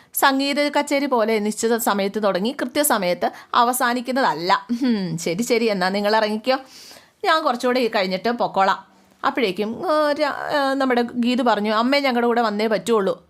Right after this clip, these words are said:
അപ്പോൾ ഗോവിന്ദ് ചോദിച്ചു, "എങ്ങോട്ട്?" "എൻ്റെ പൊന്ന് കണ്ണേട്ടാ, നമ്മളെ യാത്ര അയക്കാനെങ്കിലും അമ്മ പുറത്തേക്ക് വരണ്ടേ? ഞാൻ അതാ ഉദ്ദേശിച്ചത്." "ആ, എന്തായാലും, ആ, ഉറങ്ങിക്കിടക്കുമ്പോൾ യാത്ര പോലും പറയാതെ പോകുന്നതാ ഇവരുടെ ശീലം. അതുകൊണ്ട് യാത്ര പറച്ചിലൊന്നും വേണ്ട.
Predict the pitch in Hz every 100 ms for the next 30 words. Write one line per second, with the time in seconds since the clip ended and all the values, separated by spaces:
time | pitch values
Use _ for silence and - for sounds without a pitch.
0 | - 294 294 311 311 330 320 285 277 302
1 | 311 320 - _ _ - - - 170 185
2 | 196 175 196 240 196 165 180 180 208 208
3 | 185 202 190 185 214 226 180 170 202 185
4 | 196 190 202 196 185 214 214 220 180 208
5 | 220 175 196 233 214 226 233 190 196 214
6 | 202 226 190 - - - - - - -
7 | - 180 196 190 - - - - 165 165
8 | 170 170 170 - 233 202 175 170 160 180
9 | 196 233 190 175 190 202 196 185 190 233
10 | 220 202 208 196 180 185 214 202 180 185
11 | 190 165 190 180 165 175 196 175 180 -
12 | - - - - 220 190 180 185 202 226
13 | 247 247 240 208 170 170 165